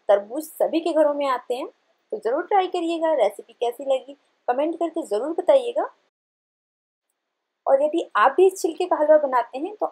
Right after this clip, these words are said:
आप इस छिलके का हलवा कैसे बनाते हैं मुझे comment करके ज़रूर बताइएगा। चीनी का जितना juice था वो अच्छे से सूख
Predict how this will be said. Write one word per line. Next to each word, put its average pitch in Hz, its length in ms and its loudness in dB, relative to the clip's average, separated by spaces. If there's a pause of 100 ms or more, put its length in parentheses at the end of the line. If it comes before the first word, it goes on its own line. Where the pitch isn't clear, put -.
(120)
आप 294 180 2
इस 370 160 -2
छिलके 370 220 -6
का 359 100 -2
हलवा 339 220 0
कैसे 302 260 -2
बनाते 285 380 -8
हैं 339 100 -6 (100)
मुझे 269 160 -8
comment 262 320 -8
करके 269 280 -2
ज़रूर 240 320 -4
बताइएगा। 269 500 -2 (1800)
चीनी 262 260 -6
का 269 120 6
जितना 262 340 0
juice 254 300 -8
था 277 160 4
वो 277 180 6
अच्छे 349 240 4
से 339 120 -4
सूख 320 200 -8